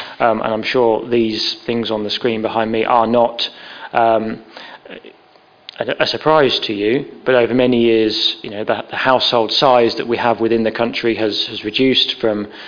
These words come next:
uh, o-, over four to now two point two people per household. Um, we have, um, in-, international and domestic migration. Um,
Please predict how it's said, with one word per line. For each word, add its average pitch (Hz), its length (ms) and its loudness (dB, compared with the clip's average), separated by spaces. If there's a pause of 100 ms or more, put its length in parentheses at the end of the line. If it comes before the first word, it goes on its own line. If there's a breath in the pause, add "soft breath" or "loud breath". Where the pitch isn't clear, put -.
(240 loud breath)
uh, 107 540 -2
o-, 147 120 4
over 123 160 4
four 123 460 4
to 110 140 -6
now 113 180 0
two 113 240 0
point 113 300 -4
two 113 160 0
people 110 340 -4
per 107 220 -4
household. 113 640 -2 (640 loud breath)
Um, 113 260 2
we 113 120 2
have, 107 360 0 (440)
um, 107 180 -10
in-, 123 220 0 (120)
international 131 680 0
and 104 180 -2
domestic 120 640 -2 (160)
migration. 127 680 2 (960 loud breath)
Um, 120 480 0